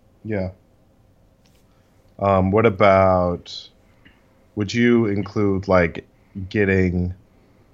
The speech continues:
an episode or two or three, depending on if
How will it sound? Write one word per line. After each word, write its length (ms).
an 120
episode 460
or 100
two 300
or 180
three, 580
depending 420
on 340
if 140